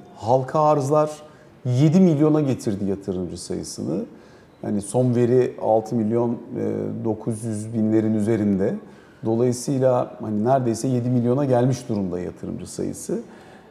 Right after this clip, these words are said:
E, buradaki tabloyu nasıl görüyorsun? Çünkü zararla hiç tanışmamış, karı sürekli artırabileceğini düşünen bir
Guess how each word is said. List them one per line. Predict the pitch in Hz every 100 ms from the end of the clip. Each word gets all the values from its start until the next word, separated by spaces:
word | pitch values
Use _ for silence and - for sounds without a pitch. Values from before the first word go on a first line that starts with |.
| -
E, | 107 107 - - - -
buradaki | 127 123 135 165 170
tabloyu | 180 180 180 190 185
nasıl | 165 170
görüyorsun? | 160 135 117 - 95 -
Çünkü | 120 147 139 - - - - - - - -
zararla | 127 123 143 170 165
hiç | 175 170
tanışmamış, | 170 180 - 147 196 - - - - - - - - - - - - - - - - -
karı | 143 147 175
sürekli | - 190 165 170
artırabileceğini | 147 135 160 147 143 131 147 151 156
düşünen | 135 135 156 170
bir | 160 165